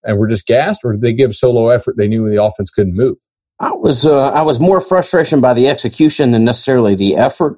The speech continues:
Speaker 2: on defense. Uh, I've already given my idea as to the fact that I think the defensive line will improve with, with more live game time. I think, uh, you know, the, your run, your run defense improving is maybe one thing that you can feel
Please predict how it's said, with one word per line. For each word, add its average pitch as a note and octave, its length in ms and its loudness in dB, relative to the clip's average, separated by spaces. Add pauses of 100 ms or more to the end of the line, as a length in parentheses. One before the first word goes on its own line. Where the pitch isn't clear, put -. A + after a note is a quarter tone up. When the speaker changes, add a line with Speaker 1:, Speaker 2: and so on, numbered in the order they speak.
Speaker 2:
on C#3+ 200 0
defense. D3 640 -2
Uh, A2 280 2
I've A#2+ 180 0
already B2 280 2
given A2 320 0
my G#2+ 380 0 (500)
idea A2 640 2
as G#2 280 0
to G#2 280 0
the G2 180 0
fact G#2 280 -2
that G2 100 -2
I F#2 60 -2
think F#2 160 -4
the G2 80 -6
defensive G2+ 420 -2
line G2 300 0
will F#2 100 -2
improve G2+ 560 0
with, F#2+ 300 -2
with G#2 220 0
more F#2 240 0
live F#2 400 0
game G#2 260 2
time. G2 480 -2 (280)
I G2+ 120 0
think, G2+ 260 -4
uh, - 280 -4 (140)
you A2 80 0
know, G2+ 220 0
the, G#2 180 0
your G#2+ 220 2
run, B2 420 2
your A#2+ 140 2
run D#3 200 2
defense B2+ 320 0
improving G#2+ 420 2
is G2 120 -2
maybe G2+ 200 0
one G2 240 0
thing G2+ 160 -2
that F#2+ 100 0
you F#2+ 140 -4
can G2+ 120 -6
feel G2 360 0